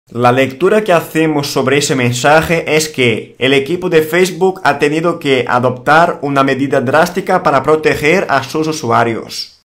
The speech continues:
Por lo visto, una serie de usuarios han caído en la trampa de ejecutar código que no conocen y así se han visto sorprendidos y ha llevado a Facebook a hacer público el mensaje para que la gente esté más atenta.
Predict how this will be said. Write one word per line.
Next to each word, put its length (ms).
Por 140
lo 180
visto, 500
una 220
serie 400
de 100
usuarios 760
han 160
caído 560
en 80
la 160
trampa 420
de 380
ejecutar 640
código 520
que 120
no 160
conocen 720
y 120
así 680
se 180
han 160
visto 300
sorprendidos 1040
y 120
ha 100
llevado 460
a 40
Facebook 840
a 200
hacer 400
público 520
el 160
mensaje 580
para 280
que 80
la 140
gente 400
esté 440
más 300
atenta. 600